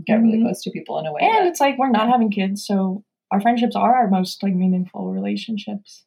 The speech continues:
Speaker 1: Right, right, right.
Speaker 2: But, uh, yeah, I do think I wanna have kids still. I mean, I love children. <laughs>
Speaker 1: But we can be fertile for, like,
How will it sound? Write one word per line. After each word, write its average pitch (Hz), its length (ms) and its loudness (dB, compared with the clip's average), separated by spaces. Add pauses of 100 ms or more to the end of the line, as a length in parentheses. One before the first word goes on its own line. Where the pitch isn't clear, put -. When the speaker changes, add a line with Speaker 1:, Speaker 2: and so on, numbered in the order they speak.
Speaker 1:
Right, 208 260 -2
right, 185 280 -8
right. - 240 -12
Speaker 2:
But, 208 200 2
uh, - 140 4
yeah, 254 180 4
I 247 100 4
do 277 180 2
think 480 220 -2
I 247 120 2
wanna 247 300 -2
have 233 160 0
kids 262 200 -6
still. 240 300 -2
I 220 40 -2
mean, 208 360 2
I 220 40 -4
love 214 240 0
children. 240 460 0
<laughs> 233 180 0
Speaker 1:
But 214 180 2
we 220 160 0
can 233 140 2
be 220 120 2
fertile 220 460 -2
for, 175 100 -10
like, 160 220 -8